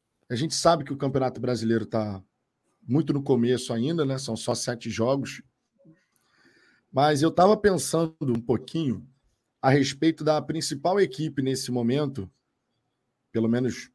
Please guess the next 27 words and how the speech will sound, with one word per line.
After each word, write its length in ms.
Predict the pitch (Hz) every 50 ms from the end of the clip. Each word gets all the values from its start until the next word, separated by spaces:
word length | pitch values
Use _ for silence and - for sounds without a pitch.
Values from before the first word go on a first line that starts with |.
| _ -
no 140 | 117 113
meu 180 | 113 113 120 120
entendimento, 720 | 117 117 - 113 113 101 101 107 120 139 139 139 139 - - _ _ _ _ _ _ _ _ _ _ _ _ _
que 320 | - - - 135 135 139 147
é 140 | 156 165 170
o, 580 | 170 170 165 165 160 156 151 139 135 131 127 131
o 140 | 143 139
grande 1000 | 131 117 143 156 190 220 233 226 185 151 170 180 180 160 143 123 110 98 92 92 - _ _ _ _ _ _ _ _ _ _ _ _ _ _ _ _ _ - _
ponto 420 | - 151 160 170 180 180 - - 160
aí 240 | 143 143 143 170 147
que 120 | - 156
a 60 | 156
galera, 680 | 147 156 147 135 135 135 139 151 156 147 123 113 - - _ _ _ _ -
seja 400 | - - - 139 147 135 139 131
da 260 | 127 127 120 113 110
mídia 360 | 101 104 123 139 135 117 117
independente, 920 | 117 123 120 120 123 117 110 101 107 110 117 135 135 131 120 113 - -
da 120 | 104 110 107
tradicional, 960 | - 123 120 110 - - - - 120 110 101 107 113 127 131 127 117 113 _ _ _ _ _ _ _ _ _ _ _ _ _ _ _
que 80 | - 117
poderia 440 | - - 139 135 143 143 139 151 151
olhar 300 | 147 139 131 131 135 135
pro 160 | 139 139 135
campeonato 580 | 135 139 131 127 139 131 123 123 135 139 139 -
e 40 |
falar 240 | - 147 147 151 151
assim: 440 | 139 139 - - 131 117 107 95